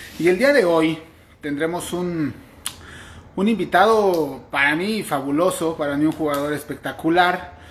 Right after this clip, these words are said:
Eh, miembro de quizá el equipo que mayor sorpresas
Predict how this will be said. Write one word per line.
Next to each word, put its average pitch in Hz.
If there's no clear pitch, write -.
Eh, 151
miembro 185
de 151
quizá 170
el 180
equipo 175
que 139
mayor 156
sorpresas 170